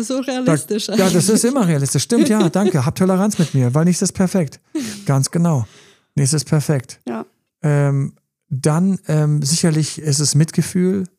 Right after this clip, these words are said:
Speaker 2: ähm,
Speaker 1: Ja.
Speaker 2: bei mir Mitgefühl, weil die Person genau weiß, was für mich stressig ist und was für mich
Speaker 1: Mhm.
Speaker 2: angenehm ist.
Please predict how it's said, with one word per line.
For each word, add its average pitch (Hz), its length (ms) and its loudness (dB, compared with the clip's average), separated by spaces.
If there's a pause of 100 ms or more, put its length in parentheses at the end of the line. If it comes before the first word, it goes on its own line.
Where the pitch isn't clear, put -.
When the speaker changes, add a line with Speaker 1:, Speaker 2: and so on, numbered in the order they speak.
Speaker 2:
ähm, 147 100 0
Speaker 1:
Ja. 147 100 2
Speaker 2:
bei 139 160 2
mir 151 280 2
Mitgefühl, 147 800 0 (540)
weil 135 560 2
die 131 120 -2
Person 135 440 0
genau 131 380 2
weiß, 131 380 0
was - 440 -2
für 135 120 0
mich 127 160 2
stressig - 460 -2
ist 143 360 -2
und 123 400 -6
was 123 200 -2
für 135 60 -2
mich 123 100 -4
Speaker 1:
Mhm. 240 60 0
Speaker 2:
angenehm 143 380 4
ist. 139 180 0